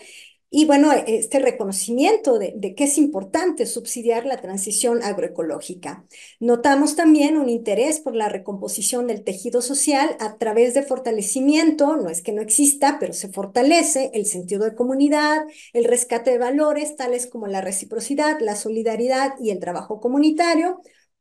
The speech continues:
una intención explícita de incorporar a las mujeres y promover el reconocimiento de sus tra-, de su trabajo. Ahora bien, en cuanto al reto, a los retos que enfrenta el programa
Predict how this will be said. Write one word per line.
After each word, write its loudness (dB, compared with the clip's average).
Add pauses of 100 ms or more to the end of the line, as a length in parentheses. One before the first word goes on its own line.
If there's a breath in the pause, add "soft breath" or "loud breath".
(120)
una 6
intención 2
explícita 2
de 4
incorporar -2
a 0
las -4
mujeres -2
y -10
promover -2
el -2
reconocimiento -6
de -4
sus -12
tra-, -8
de 0
su -6
trabajo. -10 (380 loud breath)
Ahora 2
bien, -4
en -6
cuanto -2
al 0
reto, -2
a -2
los -4
retos -2
que -12
enfrenta -8
el -6
programa -2